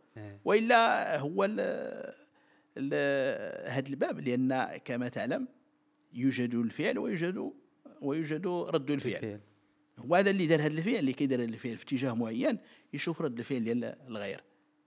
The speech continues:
Speaker 1: مم.
Speaker 2: وشوف واش غادي يعجبك هذاك الشيء اللي كيتقال على شيخك نتايا ولا داك الشيء اللي كيتقال عليك نتايا وكذا الى اخره. وشوف، ولذلك تجده، آه، شو بينا احنا هذا الشيء عندما يناقش بنفس المنطق.
Speaker 1: نعم.
Speaker 2: لو أننا ناقشنا المسائل الفلانية المهمة وكذا كذا، وأنت ما كنت، كنت تناقش.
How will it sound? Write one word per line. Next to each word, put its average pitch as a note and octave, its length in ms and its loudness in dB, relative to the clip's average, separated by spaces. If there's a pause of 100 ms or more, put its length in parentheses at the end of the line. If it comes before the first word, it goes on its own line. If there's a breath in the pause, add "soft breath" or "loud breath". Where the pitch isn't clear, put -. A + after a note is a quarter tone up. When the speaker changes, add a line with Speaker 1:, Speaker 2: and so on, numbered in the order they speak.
(160)
Speaker 1:
مم. G#2+ 220 -10
Speaker 2:
وشوف D3 260 -4
واش D3 140 -2
غادي B2+ 200 0
يعجبك A2+ 360 -6
هذاك A#2 140 -6
الشيء - 160 -10
اللي D#3+ 120 -4
كيتقال G#2+ 460 -6
على A2 160 -2
شيخك - 320 -8
نتايا A2+ 280 -4
ولا C3 160 0
داك A2+ 120 -8
الشيء - 160 -12
اللي G2+ 160 -14
كيتقال G#2+ 260 -12
عليك G2+ 240 -16
نتايا A#2 220 -10
وكذا - 280 -14
الى - 80 -16
اخره. - 260 -20 (460 loud breath)
وشوف، B2 280 -6 (320 soft breath)
ولذلك D#3+ 280 6
تجده، D3+ 640 2
آه، F#3+ 280 4
شو D3 140 -8
بينا E3+ 200 -4
احنا F#3+ 240 -6
هذا F#3+ 60 -4
الشيء D#3+ 440 -6
عندما E3 300 6
يناقش E3 400 2
بنفس D#3 340 -2
المنطق. C#3 440 -4 (420 soft breath)
Speaker 1:
نعم. G#2+ 240 -10 (220)
Speaker 2:
لو D3+ 180 8
أننا D3 420 0
ناقشنا C3+ 640 -4 (260 loud breath)
المسائل C3+ 460 -2
الفلانية C3+ 500 -2
المهمة C3 560 -2
وكذا C3 260 -6
كذا، A#2+ 260 -10
وأنت A#3+ 380 0
ما C#4 180 2
كنت، F#3+ 160 0
كنت D3 220 -6
تناقش. - 540 -12